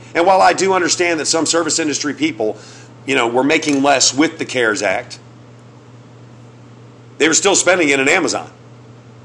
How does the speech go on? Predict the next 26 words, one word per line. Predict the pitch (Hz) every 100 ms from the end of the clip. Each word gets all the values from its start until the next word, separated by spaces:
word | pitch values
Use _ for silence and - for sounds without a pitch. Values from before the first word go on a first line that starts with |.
| - - - -
but | 147 160
then | 165
complaining | 147 135 123 147 135
about | 123 113
struggling. | - 131 92 - - - - - - - - - - - - - - - - - -
Businesses | 143 151 156 160 143
are |
going | 139 151 147 147
under. | 156
People | 160 165
are | 151
losing | 151 156 160
their | 156
life | 139 135 151 165 - -
savings. | - - 165 160 123 85 78 - - - - - - - - - - - - -
The |
government | 117 175 185 190
is | 151
literally | 131 180 180 180
forcing | - 180 - 180
people | 127 160 147 147 - - - -
to | 143
lose | 135 156 170 139
their | 160
life | 147 151 135
savings. | - 139 120 98 - -